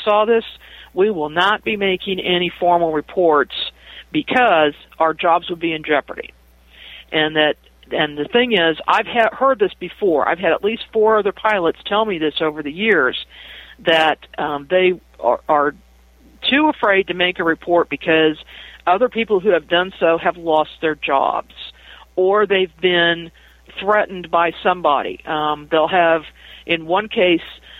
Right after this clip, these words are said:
uh, a pilot was taken into a room privately, spoke with some gentlemen in some, uh, black suits who did not give them any identification or tell them who, their names,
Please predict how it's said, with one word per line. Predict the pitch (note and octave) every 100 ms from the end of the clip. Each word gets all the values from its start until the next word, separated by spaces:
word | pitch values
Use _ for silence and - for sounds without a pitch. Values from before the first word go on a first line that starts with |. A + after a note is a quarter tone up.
| - -
uh, | E3+ D#3+ D#3 -
a |
pilot | D#3+ G#3 G3 D#3+
was | F#3
taken | - F#3 G3
into | F3+ E3+ G3
a | E3
room | D#3 F3+ E3+
privately, | - G3+ G3 F#3+ F#3 F#3 F#3 F3+ - - - -
spoke | - G#3 G#3
with | G#3+ F3
some | G3 E3+ A#2
gentlemen | G3 G3 G3 F3+ F3 E3+
in | E3+ E3 D#3+ -
some, | E3+ D#3 D#3 D#3+ -
uh, | E3 D#3
black | E3+ F3+ G#3 - -
suits | B3+ E3+ G3+ - - - - - -
who | - A3
did | A3 A3
not | A3+ D4 -
give | A3 E3+
them | F3+ F3+
any | E3 D#3+
identification | D#3 D#3 D#3 D3 D#3+ D#3+ C#3 - E3+ E3+
or | F3
tell | - G3+ G#3
them | F#3 F3
who, | E3+ E3+ - _
their | E3+ D#3
names, | F3 C4+ B3+ -